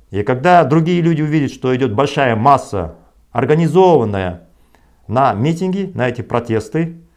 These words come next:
то, безусловно, наша численность тоже резко возрастёт. И опять же, мы все знаем, когда на акции протеста выходит три с половиной-пять процентов людей, живущих в том или ином городе,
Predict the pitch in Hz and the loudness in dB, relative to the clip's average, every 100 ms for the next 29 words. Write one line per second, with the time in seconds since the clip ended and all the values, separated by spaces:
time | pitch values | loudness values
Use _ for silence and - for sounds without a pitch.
0 | _ _ 120 101 117 104 117 135 151 170 | _ _ -6 -4 -4 -4 -4 -2 -2 -6
1 | 165 - _ _ _ _ _ 117 135 107 | -8 -16 _ _ _ _ _ -4 -2 -6
2 | - 131 131 135 - 110 110 104 104 92 | -4 -4 -4 -8 -4 -4 -2 -6 -8 -8
3 | 92 98 - 95 82 - _ _ _ 104 | -6 -6 -6 -8 -8 -14 _ _ _ -8
4 | 101 131 127 110 95 - _ _ _ _ | -4 -2 -2 -2 -4 -6 _ _ _ _
5 | _ _ - 120 165 165 156 170 156 123 | _ _ -8 -4 0 0 2 2 2 0
6 | 120 147 156 135 98 - - 120 143 143 | -2 2 4 2 -6 -18 -6 -2 0 -2
7 | 131 123 120 156 147 113 113 139 131 123 | -4 -4 -4 -4 -6 -6 -6 -4 -4 -4
8 | 123 - 117 117 117 107 123 113 104 - | -6 -4 -4 -2 -4 -4 -4 -4 -8 -4
9 | 104 - 90 - _ _ _ _ _ _ | -6 -6 -14 -20 _ _ _ _ _ _
10 | 95 107 104 139 131 - - 95 127 135 | -6 -6 -2 0 0 -4 -10 -6 -2 -4
11 | - 101 - 139 113 107 95 95 196 185 | -6 -6 -2 -2 -2 -6 -6 0 2 2
12 | 104 80 | -2 -10